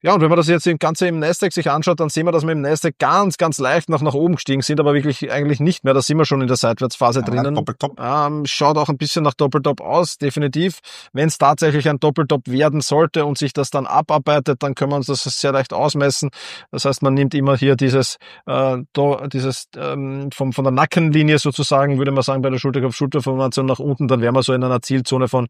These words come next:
Speaker 1: neunzehntausend ungefähr, wenn das wirklich abgearbeitet werden würde. Wobei dann gehe ich eher davon aus, dass wir hier noch einmal dieses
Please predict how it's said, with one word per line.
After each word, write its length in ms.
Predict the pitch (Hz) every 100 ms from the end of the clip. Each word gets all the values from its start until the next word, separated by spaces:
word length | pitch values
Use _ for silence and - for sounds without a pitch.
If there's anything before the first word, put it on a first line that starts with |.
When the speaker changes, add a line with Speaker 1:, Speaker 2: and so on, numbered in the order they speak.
| - - -
Speaker 1:
neunzehntausend 760 | 110 120 - 107 95 120 123
ungefähr, 340 | 120 113 117 107
wenn 100 | 110
das 120 | 107
wirklich 260 | 107 113
abgearbeitet 680 | 107 107 - 98 110 104 104
werden 320 | 107 104 104
würde. 300 | 101 135 135 123 - -
Wobei 220 | 113 107
dann 100 | 107
gehe 120 | 110 113
ich 120 | -
eher 160 | 117
davon 220 | 117 113 101
aus, 100 | 107
dass 180 | 110
wir 80 | 107
hier 160 | 101 110
noch 160 | 107
einmal 200 | 113 104
dieses 300 | 101 107 104